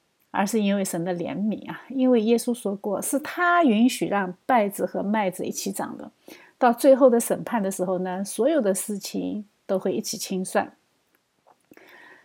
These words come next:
所以信仰首先是需要非常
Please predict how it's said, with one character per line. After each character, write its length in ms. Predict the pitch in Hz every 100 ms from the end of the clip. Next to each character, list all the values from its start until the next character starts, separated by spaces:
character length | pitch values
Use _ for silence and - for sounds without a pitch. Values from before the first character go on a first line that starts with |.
| _ _
所 220 | - 359 403
以 240 | 339 220
信 360 | - - 381 254
仰 280 | 185 170
首 400 | 202 - 214 -
先 480 | 196 - 320 311 311
是 160 | 311 233
需 220 | - 214
要 200 | 214 190
非 240 | 185 254
常 320 | 254 196 185